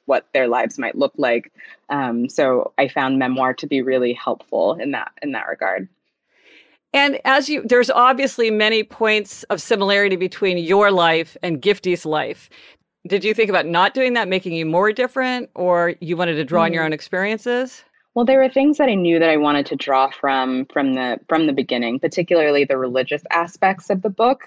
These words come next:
Speaker 1: Um, I grew up quite similarly to Gifty in the Pentecostal church, um,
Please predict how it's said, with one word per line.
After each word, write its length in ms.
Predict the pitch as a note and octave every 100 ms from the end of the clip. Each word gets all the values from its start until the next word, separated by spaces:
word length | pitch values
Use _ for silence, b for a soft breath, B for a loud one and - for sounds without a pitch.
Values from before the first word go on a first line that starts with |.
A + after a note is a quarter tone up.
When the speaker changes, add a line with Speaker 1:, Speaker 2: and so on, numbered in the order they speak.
| -
Speaker 1:
Um, 280 | - C#3 B2+ -
I 120 | C3+
grew 260 | C3+ C#3 C3
up 220 | B2+ - _ -
quite 240 | - D#3
similarly 580 | - C#3 C3 B2+ B2+ B2
to 140 | - C3+
Gifty 720 | C3 B2 - C3+ C3 B2+ B B B
in 140 | - D#3
the 80 |
Pentecostal 640 | C#3 C3+ C#3 - A#2+ - A#2+
church, 480 | - B2+ B2 - -
um, 320 | - B2+ B2